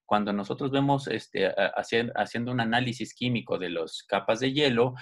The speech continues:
este, nosotros vamos a encontrar mayor dióxido de carbono y metano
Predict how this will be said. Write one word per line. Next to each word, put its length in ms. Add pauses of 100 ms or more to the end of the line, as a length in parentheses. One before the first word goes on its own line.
(280)
este, 320
nosotros 400
vamos 300
a 40
encontrar 380
mayor 340
dióxido 460
de 100
carbono 420
y 60
metano 640